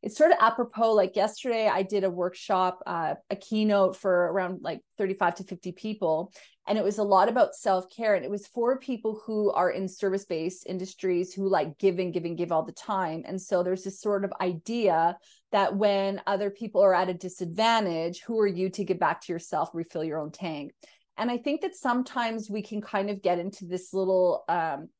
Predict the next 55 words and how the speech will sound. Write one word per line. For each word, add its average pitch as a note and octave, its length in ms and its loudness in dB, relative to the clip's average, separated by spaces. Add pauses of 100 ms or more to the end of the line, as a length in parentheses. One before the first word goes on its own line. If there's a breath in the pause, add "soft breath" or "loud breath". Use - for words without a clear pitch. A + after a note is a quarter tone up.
(380 loud breath)
almost E4 320 -2
like D4 180 2
a F3+ 440 4
battle F#3 560 4
within F#3 300 -4
ourselves E3 840 0
where F#3 160 2
we F3+ 120 -2
go, F3 200 0
"Well, F#3 220 0
if - 40 -10
we G3+ 100 -4
see A3+ 260 -8
people G#3 320 -2
who G#3 80 -2
are F#3+ 80 4
at E3+ 160 2
a F3 40 -2
disadvantage, F3 800 -4
who G#3 160 -2
am F#3+ 80 -2
I F3 160 0
to F#3 80 -10
take F3+ 240 -6
the F#3 80 -14
time E3+ 280 -6
to E3 60 -6
give D#3+ 180 -6
to - 100 -12
myself?" D#3+ 480 -2
Or F3 60 -4
when F3+ 200 -4
I F#3 60 -6
have F3+ 260 -6
children F#3 460 -4
or E3+ 120 -4
I F3 40 0
have F3 180 -4
dependents F3 600 -8
that - 160 -4
need F3 220 -4
my E3+ 140 -4
support, F3 600 -4 (260 soft breath)
who A3+ 160 -2
am A3 120 -4
I F3 140 0
to F3+ 100 -2
take - 280 -8
that F3 180 -2
time E3+ 400 -6
to F3+ 140 -10
really E3 420 -6 (540 soft breath)
fuel F#3+ 480 4
my F3 160 -2
own F3+ 400 -4